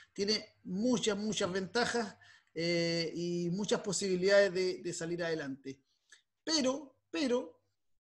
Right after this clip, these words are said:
hoy les vamos a hablar de cinco aspectos a tomar en cuenta que hacen fracasar los proyectos ovinos habitualmente,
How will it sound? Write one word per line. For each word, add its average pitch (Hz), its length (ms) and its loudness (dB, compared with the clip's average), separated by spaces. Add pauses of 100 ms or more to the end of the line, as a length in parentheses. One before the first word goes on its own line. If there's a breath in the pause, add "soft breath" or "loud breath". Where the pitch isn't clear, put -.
(260)
hoy 202 220 4
les 202 140 2
vamos 202 300 2
a 180 40 2
hablar 208 360 4
de 190 240 0
cinco 247 420 -2
aspectos 233 480 2
a 214 60 2
tomar 190 240 -2
en 180 140 -2
cuenta 214 440 -2
que 185 160 0
hacen 208 300 0
fracasar 185 720 -2
los 202 160 -4
proyectos 175 520 -4
ovinos 165 520 -4
habitualmente, 139 880 -8